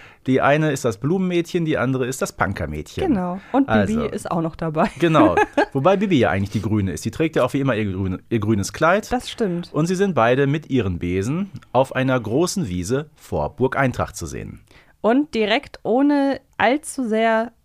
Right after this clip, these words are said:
Speaker 2: irgendwie in Spoilergefilde zu geraten, weil das werden wir hier nicht machen, denn die meisten von euch da draußen haben die Folge wahrscheinlich noch nicht gehört zum jetzigen Zeitpunkt oder erst einmal oder wie auch immer.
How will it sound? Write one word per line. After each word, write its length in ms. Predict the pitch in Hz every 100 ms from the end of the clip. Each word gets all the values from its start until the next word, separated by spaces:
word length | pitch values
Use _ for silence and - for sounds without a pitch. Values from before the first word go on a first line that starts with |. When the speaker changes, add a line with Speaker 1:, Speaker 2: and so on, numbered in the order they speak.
| _ _ -
Speaker 2:
irgendwie 360 | 214 220 202
in 100 | 185
Spoilergefilde 680 | 185 - 202 226 240 247 247
zu 140 | -
geraten, 460 | 240 247 240 - 220
weil 180 | 196 185
das 220 | 175 -
werden 200 | 180 180
wir 60 | 175
hier 140 | 165
nicht 120 | 165
machen, 280 | 165 202 220
denn 120 | 185
die 80 | 180
meisten 360 | 175 190 - 185
von 100 | 180
euch 140 | 185
da 80 | 175
draußen 260 | 165 180
haben 100 | 185
die 60 | 196
Folge 320 | - 214 262
wahrscheinlich 500 | 196 190 214 202 208
noch 160 | 196 -
nicht 220 | 214 -
gehört 380 | 180 175 190 240
zum 120 | 269
jetzigen 440 | 262 269 - 285
Zeitpunkt 320 | 277 277 - -
oder 160 | 190
erst 300 | - 165 -
einmal 560 | 160 151 156 170 220 254
oder 260 | 180 170
wie 120 | 156 170
auch 120 | -
immer. 320 | 160 202